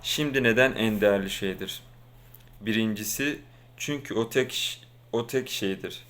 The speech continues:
Şu an mesela şimdiden başka bir şey var mı? Yok. Yani şu an ne geçmişim var, ne geleceğim var. Şu an ben varım. Karşımda telefon var, önümde kitap var. Başka da bir şey yok yani.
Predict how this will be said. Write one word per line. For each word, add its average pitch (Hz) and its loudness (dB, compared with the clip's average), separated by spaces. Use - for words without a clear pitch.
Şu - -4
an 135 0
mesela 107 -2
şimdiden 117 -2
başka 107 0
bir 107 -6
şey 117 0
var 123 0
mı? 117 -6
Yok. 120 -4
Yani 95 -6
şu - -6
an 104 -2
ne 107 0
geçmişim 104 -4
var, 104 -4
ne 107 -4
geleceğim 98 -4
var. 95 -6
Şu - -6
an 101 -4
ben 110 -2
varım. 101 -6
Karşımda 101 -4
telefon 98 -4
var, 98 -4
önümde 98 -4
kitap - -8
var. 101 -8
Başka 104 0
da 110 -2
bir 98 -8
şey 107 0
yok 113 -6
yani. 92 -6